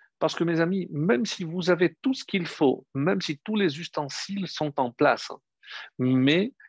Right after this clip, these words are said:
et Kétoret, certains disent, c'est de Kéchor, c'est de créer un lien. Certains ont vu un lien entre Israël et, euh, Hachem. Non.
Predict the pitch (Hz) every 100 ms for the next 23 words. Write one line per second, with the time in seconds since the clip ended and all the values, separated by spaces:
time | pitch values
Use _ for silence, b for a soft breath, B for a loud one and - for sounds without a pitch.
0 | _ 196 - - 220 214 208 180 226 233
1 | 170 - 170 160 175 196 - 170 151 147
2 | - 147 - 175 120 - 156 - 135 131
3 | - 147 156 127 127 147 120 - B B
4 | _ 151 139 202 208 151 175 202 165 151
5 | 202 175 - 156 - 156 - 180 175 143
6 | - 147 135 135 127 - 113 110 107 127
7 | - 190 175 120 135 170 196